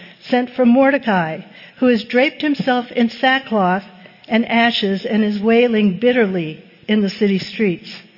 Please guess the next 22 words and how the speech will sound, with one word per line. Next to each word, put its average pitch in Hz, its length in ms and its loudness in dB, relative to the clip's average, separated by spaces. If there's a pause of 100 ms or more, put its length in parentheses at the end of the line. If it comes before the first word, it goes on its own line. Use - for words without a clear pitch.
(1120)
Yet 220 340 2
we 226 160 0
hear 220 260 0
no 226 220 2
mention 277 560 0
of 214 340 -4
God 196 480 0
at 226 240 -2
work, 196 380 -2 (340)
comforting 262 560 0
Mordecai 208 760 0 (800)
or 202 120 2
bringing 220 440 2
about 180 420 0 (160)
a 202 80 0
reversal 196 720 0 (440)
of 190 160 -2
circumstances. 165 920 -6 (2250)
Of 190 240 -4
all 196 160 2
the 214 120 -2
Jews, 196 680 -2